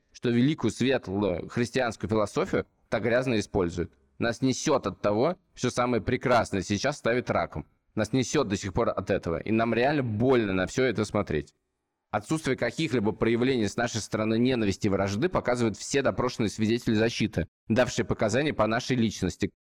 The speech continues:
Кроме того, помимо всех прочих характеристик, прошу учесть результаты психолого-психиатрической экспертизы, проведённой со мной по заказу следствия в сизо.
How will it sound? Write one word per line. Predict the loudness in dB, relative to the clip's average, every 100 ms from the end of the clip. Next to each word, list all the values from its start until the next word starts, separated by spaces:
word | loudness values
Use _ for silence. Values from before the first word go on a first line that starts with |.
| _ -4
Кроме | -2 0
того, | 2 2 2
помимо | 2 2 0
всех | -2 -4
прочих | 0 -2 -2 -4
характеристик, | -2 -2 0 -2 -2 -4 -8 -6
прошу | -4 -2 0 0
учесть | 0 -2 -2
результаты | 0 0 0 0 0
психолого-психиатрической | -4 -6 -4 -2 0 2 2 0 -2 -2 -4 0 0 2 -2 -2 -4
экспертизы, | -2 -2 -4 -2 -2 0
проведённой | 0 0 2 0 0
со | 0 0
мной | 0
по | 0 0
заказу | 0 0 -2
следствия | -2 0 0 0 -2
в | 0
сизо. | -2 0 0 -2